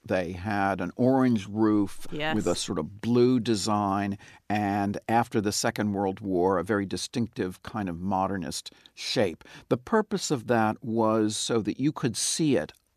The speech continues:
Speaker 1: ahead in time to
Speaker 2: Huh.
Speaker 1: pull over. In the nineteen twenties, other restaurants would have billboards.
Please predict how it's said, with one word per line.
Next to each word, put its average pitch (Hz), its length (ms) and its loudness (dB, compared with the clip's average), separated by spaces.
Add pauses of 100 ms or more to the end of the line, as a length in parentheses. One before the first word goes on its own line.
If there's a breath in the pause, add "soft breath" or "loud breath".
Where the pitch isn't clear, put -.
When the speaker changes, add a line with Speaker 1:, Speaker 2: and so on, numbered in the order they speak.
(180)
Speaker 1:
ahead 101 600 0 (480 soft breath)
in 113 220 4
time 113 500 0
to 104 280 -4
Speaker 2:
Huh. 180 180 2
Speaker 1:
pull 104 220 0
over. 90 460 -4 (500 soft breath)
In 113 80 0
the 117 80 2
nineteen 143 420 2
twenties, 165 600 0 (120)
other 196 260 6
restaurants 127 800 2 (240 soft breath)
would 123 360 6
have 117 300 0
billboards. 92 800 0